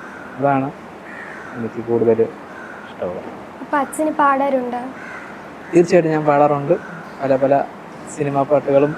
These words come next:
Speaker 1: ഒപ്പം, ഏഹ്, ഡിവോഷണൽ സോങ്സും ഞാൻ പല വേദികളിലൊക്കെ, പല വേദികളിലൊക്കെ പാടിയിട്ടുമുണ്ട്. ഇപ്പോൾ റീസെൻ്റായിട്ട് ഞാനൊരു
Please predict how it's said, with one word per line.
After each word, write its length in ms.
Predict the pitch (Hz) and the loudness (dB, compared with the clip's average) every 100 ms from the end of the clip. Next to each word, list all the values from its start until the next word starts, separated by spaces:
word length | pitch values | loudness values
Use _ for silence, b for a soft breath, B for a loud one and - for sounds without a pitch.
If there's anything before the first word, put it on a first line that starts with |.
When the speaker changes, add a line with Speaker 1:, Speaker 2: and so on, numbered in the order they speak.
| 139 | 0
Speaker 1:
ഒപ്പം, 340 | 139 - 196 - - - - - - | 0 0 -2 -4 -14 -16 -16 -16 -10
ഏഹ്, 160 | 143 135 | -4 0
ഡിവോഷണൽ 460 | 135 147 147 156 | 6 6 6 2
സോങ്സും 520 | 143 139 135 127 143 143 - - | -2 -2 -2 -4 -10 -12 -12 -10
ഞാൻ 100 | 139 | -4
പല 200 | 135 139 131 - | 0 2 0 -4
വേദികളിലൊക്കെ, 500 | 143 139 139 135 - 139 | -4 -2 -2 -4 -4 -4
പല 100 | 131 | 2
വേദികളിലൊക്കെ 540 | 139 135 135 143 139 147 | 4 4 4 4 2 -2
പാടിയിട്ടുമുണ്ട്. 680 | 131 123 127 123 117 104 | 0 2 0 2 2 2
ഇപ്പോൾ 600 | - - - - - - | -4 -10 -14 -16 -10 0
റീസെൻ്റായിട്ട് 760 | 131 127 139 170 175 170 156 160 | 4 4 2 0 4 4 4 2
ഞാനൊരു 340 | 156 151 151 | 0 4 4